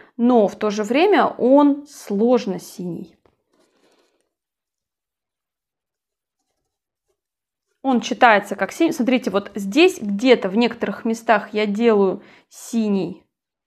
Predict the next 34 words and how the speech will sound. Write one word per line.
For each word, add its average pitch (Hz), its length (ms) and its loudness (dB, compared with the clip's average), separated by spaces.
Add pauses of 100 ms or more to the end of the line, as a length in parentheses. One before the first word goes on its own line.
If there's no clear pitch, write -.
(580)
с - 120 -20
замесом, 214 720 0
а 214 80 0
где-то 254 400 -2
я 226 180 2
прям 202 260 0
добавляю 208 500 2
такие 202 360 -4
вот 180 220 -8
синие, 196 680 -6 (720)
э, 185 340 -2
мазочки. 202 640 -2 (220)
И 226 40 0
не 226 140 6
могу 254 280 4
ни 233 100 4
мазково 214 480 2
писать, 233 520 0
да, 208 240 2
<laughs> 214 40 -2
вы 226 80 0
видите. 202 500 -6 (560)
Вот, 208 500 2
смотрите, 262 600 2
какой 247 360 4
у 240 40 4
меня 233 200 6
уже 214 300 2
с-, - 240 -16
он 277 300 6
читается 254 580 2
как 240 160 -2
синий 220 540 -2
фон, 349 420 2